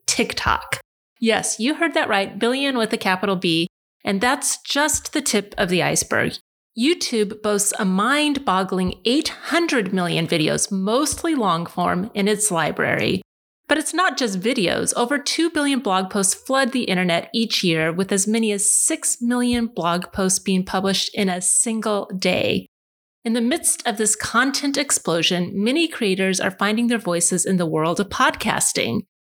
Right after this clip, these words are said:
There are currently between three million and four million podcasts out there, each with an average of about fifty episodes. That's a whopping one hundred and fifty million podcast episodes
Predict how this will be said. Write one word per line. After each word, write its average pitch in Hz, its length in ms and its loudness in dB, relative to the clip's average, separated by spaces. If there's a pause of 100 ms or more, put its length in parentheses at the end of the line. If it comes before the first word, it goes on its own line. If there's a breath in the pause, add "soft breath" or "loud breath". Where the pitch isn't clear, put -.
(200)
There 202 120 2
are 190 60 0
currently 262 640 0
between 190 520 0
three 254 200 0
million 262 480 0
and 180 260 0
four 294 300 0
million 190 380 2
podcasts 190 800 0
out 151 180 -2
there, 180 320 0 (100)
each 294 440 0
with 254 120 -4
an 240 100 0
average 190 500 0
of 185 140 -2
about 196 420 0
fifty 247 340 0
episodes. - 680 0 (400)
That's 269 340 0
a 285 100 2
whopping 190 680 0
one 214 180 2
hundred 220 340 0
and 185 220 0
fifty 240 400 0
million 175 380 0
podcast 202 720 0
episodes 170 420 0